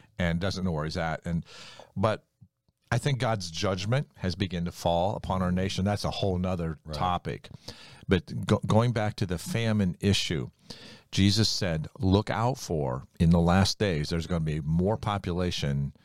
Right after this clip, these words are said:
Speaker 1: than there is food supply."
Speaker 2: Right.
Speaker 1: That's kinda what he was saying, and it's in all three of those, uh, gospel,
Speaker 2: And that,
Speaker 1: uh,
Speaker 2: that's where we're at right now.
Speaker 1: Yeah, we, we are there.
Speaker 2: Mm-hmm.
Speaker 1: We are told
Speaker 2: Right.
Speaker 1: that we are there
Speaker 2: Right.
Speaker 1: by our
Speaker 2: And
Speaker 1: president.
Speaker 2: people think America will pull out of this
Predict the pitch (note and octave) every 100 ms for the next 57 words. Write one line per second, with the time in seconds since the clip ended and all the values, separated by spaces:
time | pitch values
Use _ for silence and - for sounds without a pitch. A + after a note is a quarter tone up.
0 | _ _ _ _ _ - D#2+ D#2+ D2+ -
1 | F2+ D#2+ - - - - - _ _ D2
2 | C2 B1 - - D#2+ D#2 - - A2+ F#2
3 | C#2 D2 _ _ _ D#2+ D2+ D2 D2 -
4 | E2 D2 C#2 C#2+ C#2+ - D2+ C#2+ E2 E2+
5 | - G2+ D#2 C#2+ D#2 C#2+ D2+ D2 C#2 -
6 | B1+ D2 D2 D2+ - D2 G#2+ A#2 C#3 C#2+
7 | C#2 A2 A#2 A#2 G#2 G2 F#2+ E2+ F2+ D#2+
8 | D2+ C2+ - - - - E2+ F2 - F2
9 | F#2+ F2 F#2+ D#2+ C#2 C#2 - _ D#2 D#2+
10 | F2 G#1+ - - D#2 E2 E2+ - C#3 G2
11 | C#2 D2 C2+ D#2+ D#2+ E2 D2 C2+ D2 -
12 | D2+ C2+ - - - E2 C#2+ C2+ - D#2+
13 | C3+ C3 - - _ _ B2+ D#3+ D#3 C#3
14 | C3 C3 A2 - G#2 G2+ A2+ A2+ A2 G2+
15 | E2+ G#2+ G2+ G2 G#2+ A2 A#2 - -